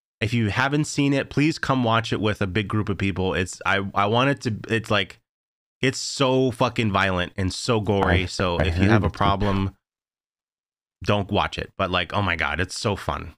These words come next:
Speaker 1: I can't wait.
Speaker 2: Wait a minute. Heck didn't mean Triple D like Diners, Drive-Ins, and Dives. He meant Doctor Diggity Dank. When are we doing that one? Is that next, this
Speaker 1: That's
Speaker 2: week?
Speaker 1: Saturday.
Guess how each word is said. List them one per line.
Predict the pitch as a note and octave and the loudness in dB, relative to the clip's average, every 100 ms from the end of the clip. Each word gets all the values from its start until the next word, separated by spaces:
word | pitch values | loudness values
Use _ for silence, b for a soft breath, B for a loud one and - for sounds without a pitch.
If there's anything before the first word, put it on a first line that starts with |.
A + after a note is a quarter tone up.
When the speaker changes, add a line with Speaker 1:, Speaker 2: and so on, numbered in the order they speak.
| - | -8
Speaker 1:
I | |
can't | F#2 - F2+ | -6 -2 -4
wait. | D2+ - _ _ _ _ _ _ _ _ _ _ _ _ | -4 -10 _ _ _ _ _ _ _ _ _ _ _ _
Speaker 2:
Wait | - F2 | 2 4
a | E2 | 6
minute. | D2+ D2+ - _ _ _ _ _ _ _ _ _ _ _ _ _ _ _ _ - | 6 4 2 _ _ _ _ _ _ _ _ _ _ _ _ _ _ _ _ 0
Heck | G2 - | 0 4
didn't | G#2 G2 F2 | 4 6 6
mean | F#2 F#2 F2+ F2 D#2+ _ _ _ _ _ _ _ _ _ | 6 8 8 6 4 _ _ _ _ _ _ _ _ _
Triple | - F2 F#2 | -2 2 2
D | D#2 F2+ | 6 6
like | E2+ D#2+ E2 - - - - _ _ _ _ _ - | 8 6 4 -2 -12 -14 -20 _ _ _ _ _ 0
Diners, | E2 D#2+ E2 | 2 4 2
Drive-Ins, | F2+ E2 D2+ D2+ | 2 2 2 2
and | D#2 | 4
Dives. | D2+ D2+ D2+ | 4 4 0
He | - F#2 | 2 4
meant | F2 F2 D2+ | 6 6 4
Doctor | F2+ F2+ F#2 | 2 2 0
Diggity | F2 F#2+ F#2 F2 | 2 2 4 4
Dank. | F#2 F#2 - | 4 4 4
When | G2 | 4
are | A#2 | 6
we | |
doing | B2+ B2+ A#2 | 6 6 8
that | G#2+ G#2 | 6 6
one? | F2 | 6
Is | F2 | 4
that | G#2 A#2+ F2+ | 4 2 4
next, | G#2 A2+ | 4 4
this | - A#2+ | 2 2
Speaker 1:
That's | C3+ | 2
Speaker 2:
week? | D3+ | 0
Speaker 1:
Saturday. | - - - - A2 G#2+ F#2+ E2 D#2+ E2+ | -2 -10 -8 -2 0 2 2 0 -2 -6